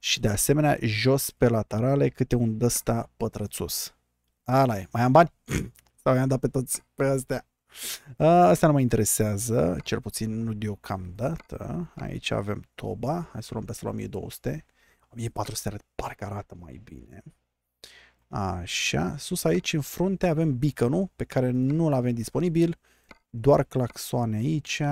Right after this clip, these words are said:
Lumini. Tot nu pot să. Uite, asta e bună. Uite, asta este bună. Uite asta. Și de asemenea putem să mai punem lumini pe ea.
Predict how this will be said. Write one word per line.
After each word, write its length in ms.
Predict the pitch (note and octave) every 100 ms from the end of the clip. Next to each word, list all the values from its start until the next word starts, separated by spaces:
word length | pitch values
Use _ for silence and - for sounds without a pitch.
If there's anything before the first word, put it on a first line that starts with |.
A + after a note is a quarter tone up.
| C#3+ C#3+ C#3 _ _ _ _ _
Lumini. 1000 | A2+ A2 A2 B2+ D3+ D3+ C#3+ C3+ B2+ _ _ _ _ - _ _ _ _ _ - _ _ _ _ -
Tot 140 | - D#3
nu 100 | F3
pot 280 | - E3+ D3+
să. 260 | - D#3
Uite, 220 | G3 F#3+ G3
asta 200 | - F#3+
e 40 |
bună. 580 | C#3+ E3+ D#3 G2+ G2+ - _ _ _ - - _ _ -
Uite, 320 | D3+ - E3+
asta 400 | D3+ C#3+ - D3+
este 440 | C#3+ C#3 - - C3
bună. 680 | B2+ C3 A#2 - - - -
Uite 340 | A#2 A2+ A2+ -
asta. 600 | A2 - - - G2+ - _ _ _
Și 100 | -
de 60 | C3
asemenea 300 | - E3+ -
putem 120 | E3
să 120 | -
mai 80 | D3
punem 260 | E3 E3
lumini 360 | D3+ C#3 D#3+ E3
pe 180 | - D3+
ea. 400 | D#3+ D3+ F#2+